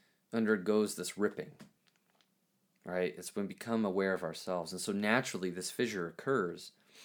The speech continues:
and it causes a rupture then between ourself and the other, now splits us apart. And prior to this, though, there was no awareness. There was no separation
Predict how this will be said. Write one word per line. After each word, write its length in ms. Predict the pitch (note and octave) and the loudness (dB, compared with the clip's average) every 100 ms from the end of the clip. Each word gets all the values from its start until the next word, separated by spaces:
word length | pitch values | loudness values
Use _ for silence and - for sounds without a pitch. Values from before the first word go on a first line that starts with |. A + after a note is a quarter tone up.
| - | -2
and 120 | A2+ | 0
it 80 | G#2+ | 0
causes 420 | - C3 A#2+ G#2+ | 4 4 4 0
a 60 | F#2+ | 0
rupture 500 | G2+ A#2 - F2 F2 | 6 4 4 -2 -2
then 280 | E2+ E2+ - _ _ _ _ _ | -4 -10 -12 _ _ _ _ _
between 320 | G#2+ - A#2 | -6 0 2
ourself 480 | F#2+ - A#2+ A#2 - | 4 4 6 6 4
and 80 | F#2 | 0
the 140 | G2+ | 4
other, 200 | G#2 F2 | 4 4
now 200 | G2 G#2+ | 0 2
splits 420 | - - A2 - | 0 0 0 0
us 140 | F2+ - | -6 -6
apart. 440 | - - - - _ _ _ _ _ _ _ _ _ _ _ _ _ - | -6 -6 -6 -10 _ _ _ _ _ _ _ _ _ _ _ _ _ -12
And 100 | G#2+ | 0
prior 320 | D3+ F#3 F3 | 12 12 12
to 60 | G2 | 10
this, 200 | F#2+ - | 2 2
though, 240 | G2+ F#2+ | 2 4
there 140 | G2+ | 2
was 100 | G2+ | 0
no 180 | A2+ A#2+ | 2 4
awareness. 640 | B2+ A2+ G2 F2 E2+ - - | 6 6 6 2 -6 -12 -4
There 80 | A2+ | -2
was 140 | A#2 | 0
no 340 | B2 B2+ C#3 C#3 | 4 6 8 6
separation 800 | C3+ C3+ B2 A2+ G#2+ A2 C#2+ | 4 2 4 4 4 0 -8